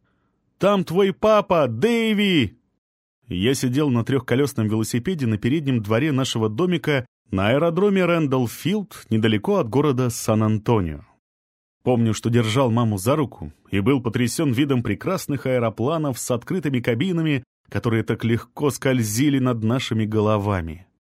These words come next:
Мама взяла карманную фотокамеру и запечатлела этот момент на фотоплёнку. Фото, которое она сделала в тот день, с тех пор занимало самое почётное место в комнате отца. Несмотря на то, что мне едва исполнилось три,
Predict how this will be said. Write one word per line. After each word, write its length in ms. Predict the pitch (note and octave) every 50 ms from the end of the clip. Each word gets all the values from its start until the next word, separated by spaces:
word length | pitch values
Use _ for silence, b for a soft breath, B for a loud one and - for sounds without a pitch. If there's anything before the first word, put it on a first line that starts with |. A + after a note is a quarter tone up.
| _ _ _ _ _ _ _ -
Мама 260 | G2 A2+ A#2 A2+ G#2+
взяла 320 | G2+ G2 G#2 A2+ A#2+ A#2
карманную 580 | G#2+ - G#2+ G#2+ A#2 A2+ A2 G#2+ G2+ G2+ G2 F2+
фотокамеру 680 | - - D#2+ F#2+ - - D#3 D3+ D3 C#3+ C#3 C3 A#2 - _ _ _ _ _ _ _ _
и 100 | - G3
запечатлела 720 | F#3+ A3 A#3 G#3+ D#3 F3+ F3+ - - C3 D#3+ F#3 F3+ F3+
этот 260 | F3 E3 D#3+ C#3+ -
момент 480 | B2+ A#2 A2+ A2+ A#2+ C3 C#3+ C3+ - -
на 140 | A2+ A#2
фотоплёнку. 880 | A#2 - - A2+ B2 A#2+ A#2+ - G2+ F#2+ F2+ F2 F2+ - - - _ _ _ _ _ _ _ _ _ _ _ _ _
Фото, 320 | _ - - E3 D#3+ - -
которое 380 | - G#3 - C3 A#2+ A#2 A2
она 160 | G#2+ A2 A2
сделала 720 | G#2 G2 F#2+ G#2+ C3 B2+ A2+ G#2 G2+ G2+ G2+ G2 F#2 D#2+ -
в 80 | - -
тот 240 | - G2+ G2+ G#2 G2+
день, 300 | A2 B2 C3 C#3 B2+ - _ _ _ _ _ _
с 120 | - -
тех 300 | - - B2 A#2 - -
пор 220 | _ - F3+ E3 C3
занимало 460 | G#2+ B2+ B2 B2+ C3+ C#3+ C#3 C3+ B2
самое 380 | A#2 - D#3 D#3 E3 D#3+ D3+ C#3
почётное 680 | A#2 B2+ A2 - - D3 D3 C#3+ - B2 A#2+ A#2 A2
место 340 | G#2+ A2+ B2 B2 - - A2+
в 120 | G2+ -
комнате 440 | - - A#2 G#2 G#2 F#2+ E2+ - G#2+
отца. 480 | G2 F#2+ - - - - E2 D#2 - - _ _ _ _ _ _ _ _ F#2+
Несмотря 480 | G2 G#2 - - A#2 A2 G#2 B2+ C3
на 120 | B2+ A#2+ A2+
то, 140 | - B2
что 180 | A2+ - - A2+
мне 220 | A2+ A#2 A#2 A#2
едва 280 | A#2 A2 A2 B2+ B2+ A#2+
исполнилось 720 | A#2 A#2 - - C3 B2+ A2 A2+ A2 G#2 G#2+ G2+ - -
три, 320 | - A#2+ B2 C#3+ D3+ C#3+